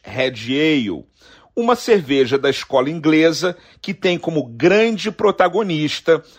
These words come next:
o malte tostado. No processo de malteação da cevada,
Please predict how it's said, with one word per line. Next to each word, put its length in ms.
o 140
malte 400
tostado. 760
No 120
processo 800
de 160
malteação 1080
da 100
cevada, 800